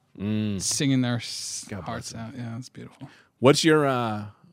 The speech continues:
Speaker 1: re-, worst? I know that I hate to do the classic whatever, but we're talking about bad gigs. Worst gig?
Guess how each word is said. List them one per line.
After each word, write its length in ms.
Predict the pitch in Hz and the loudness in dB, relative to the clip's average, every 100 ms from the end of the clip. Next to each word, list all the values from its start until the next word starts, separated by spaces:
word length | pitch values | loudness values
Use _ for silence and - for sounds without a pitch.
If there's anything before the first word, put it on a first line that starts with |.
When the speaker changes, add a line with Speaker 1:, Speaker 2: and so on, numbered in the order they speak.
| - | -4
Speaker 1:
re-, 200 | 101 117 | 2 2
worst? 420 | 117 117 98 - - | 2 -2 -4 -10 -6
I 80 | |
know 140 | 113 107 | -2 0
that 80 | 95 | 0
I 20 | |
hate 140 | 92 | -2
to 80 | 92 | -2
do 100 | 95 | -4
the 80 | 90 | -6
classic 480 | - 95 87 85 - _ | -4 -4 -4 -10 -12 _
whatever, 420 | 107 90 104 90 | -6 -2 0 0
but 180 | 82 85 | -4 -6
we're 60 | 95 | -2
talking 240 | 107 98 | 0 0
about 120 | 85 | -2
bad 240 | 98 90 85 | -2 -4 0
gigs. 380 | 104 95 82 - _ _ _ _ _ _ | 0 0 -4 -14 _ _ _ _ _ _
Worst 280 | 110 113 - | -2 0 0
gig? 280 | 98 87 | -4 -4